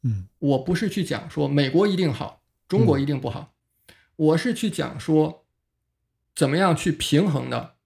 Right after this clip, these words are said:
Speaker 2: 去看待这些事情。美国现在不好的一点，他现在搞了一个叫做《企业透明法案》，从明年开始，二零二四年开始，每个企业要去每年的去向联邦的有关部门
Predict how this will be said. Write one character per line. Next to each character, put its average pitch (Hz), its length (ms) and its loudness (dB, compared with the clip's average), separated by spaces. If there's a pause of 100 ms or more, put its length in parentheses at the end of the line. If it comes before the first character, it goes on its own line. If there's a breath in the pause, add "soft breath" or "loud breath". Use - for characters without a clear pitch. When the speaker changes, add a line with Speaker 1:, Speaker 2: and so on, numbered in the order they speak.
(120)
Speaker 2:
去 165 120 -6
看 160 200 -2
待 135 100 0
这 131 120 -4
些 127 100 -6
事 120 160 -8
情。 - 180 -12 (240 soft breath)
美 156 180 4
国 180 200 2
现 208 180 0
在 151 340 0 (380)
不 196 80 0
好 123 240 0
的 135 280 -12 (420)
一 170 120 0
点， - 340 -6 (440)
他 185 140 -4
现 208 160 0
在 165 100 2
搞 113 200 -2
了 131 100 -6
一 151 60 -4
个 151 160 -2
叫 - 280 -2
做 156 160 0
《企 - 380 -8
业 170 180 2
透 170 180 -2
明 143 180 -2
法 123 160 -10
案》， - 260 -14 (220)
从 175 240 0
明 165 200 4
年 147 140 2
开 143 140 0
始， 127 80 -6
二 151 120 0
零 160 140 0
二 160 60 2
四 156 140 -4
年 123 160 -6
开 127 160 -6
始， - 220 -14 (360)
每 147 240 0
个 202 160 2
企 - 320 -6
业 135 340 -4
要 170 240 2
去 - 560 -2 (320)
每 135 240 2
年 135 280 0
的 160 320 -2 (100)
去 - 240 -2
向 147 460 0
联 147 300 2
邦 175 200 2
的 135 120 0
有 127 180 -4
关 156 260 0
部 170 140 0
门 120 300 -8